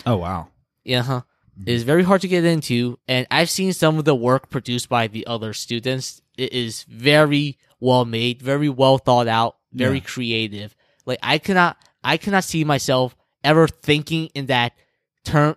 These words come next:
Speaker 2: in that raw creativity, that
Speaker 1: Okay.
Speaker 2: I cannot, like, go into that field. Or,
Speaker 1: Mm.
Speaker 2: but they somehow, I'm not sure if they teach it or it's natural to students, but it, y-, I can see, like, that emphasis on creativity at the school is what I'm saying.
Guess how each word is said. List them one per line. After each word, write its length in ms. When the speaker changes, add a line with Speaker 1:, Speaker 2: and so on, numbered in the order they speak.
Speaker 2:
in 100
that 220
raw 400
creativity, 920
that 120
Speaker 1:
Okay. 100
Speaker 2:
I 120
cannot, 360
like, 160
go 200
into 200
that 240
field. 420
Or, 180
Speaker 1:
Mm. 60
Speaker 2:
but 180
they 120
somehow, 400
I'm 120
not 140
sure 180
if 80
they 160
teach 380
it 200
or 200
it's 200
natural 420
to 120
students, 520
but 140
it, 220
y-, 120
I 100
can 200
see, 440
like, 280
that 240
emphasis 440
on 100
creativity 800
at 140
the 80
school 300
is 100
what 140
I'm 160
saying. 480